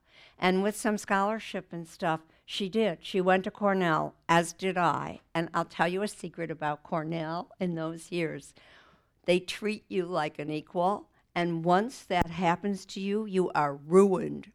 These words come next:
for life. You will never accept being treated unequally, willingly again. She had an inspirational mentor who inspired her to go to law school, and she met and married Mar-, the sainted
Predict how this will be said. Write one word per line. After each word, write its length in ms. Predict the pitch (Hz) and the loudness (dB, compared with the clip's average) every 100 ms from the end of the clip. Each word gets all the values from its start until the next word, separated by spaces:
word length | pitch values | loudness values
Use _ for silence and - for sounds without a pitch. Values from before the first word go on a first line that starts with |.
| _ | _
for 120 | 160 | -10
life. 580 | - 151 151 - 147 _ _ - _ - | -4 2 2 0 -14 _ _ -20 _ -4
You 80 | |
will 140 | 170 170 | 0 2
never 680 | 175 185 202 208 190 214 220 | 4 6 8 8 8 4 0
accept 640 | 220 - - 170 147 - - | -6 -8 0 2 2 -6 -8
being 340 | 170 156 151 151 | 2 2 2 -2
treated 460 | - 160 160 87 - | -2 -4 -2 -6 0
unequally, 840 | 160 165 160 - 170 156 156 143 - | 4 4 2 0 0 0 -4 -6 2
willingly 760 | 180 233 269 262 240 151 - _ - | 6 6 6 -4 -4 -6 -12 _ -16
again. 540 | 151 180 185 - 247 _ _ _ _ _ _ _ | -8 -4 -4 -6 -14 _ _ _ _ _ _ _
She 200 | - 269 | 2 4
had 280 | 247 226 233 | 10 10 10
an 120 | 247 | 6
inspirational 880 | 214 - 214 196 190 - - 208 196 | 2 0 -2 0 0 -4 -6 -4 -4
mentor 680 | 202 202 226 - 185 151 147 - _ | -2 -4 -4 -2 0 0 -2 -12 _
who 100 | - | 0
inspired 500 | 185 175 - 165 165 | 0 2 4 6 4
her 160 | 185 175 | 0 -2
to 100 | 180 | 0
go 220 | 160 160 | 4 4
to 80 | 180 | 4
law 300 | 175 151 143 | 2 2 2
school, 560 | - - 151 135 170 _ _ _ - | -6 -8 -6 -4 -6 _ _ _ 0
and 180 | 190 | 0
she 160 | - 220 | 0 0
met 320 | 208 202 214 - | 2 4 4 2
and 220 | 226 220 | -2 0
married 420 | 196 170 185 185 | 2 2 0 -2
Mar-, 240 | 175 180 180 | -4 -4 -4
the 200 | 175 185 | -4 -4
sainted 880 | - - 277 294 302 - 185 180 | -4 4 8 8 6 4 4 4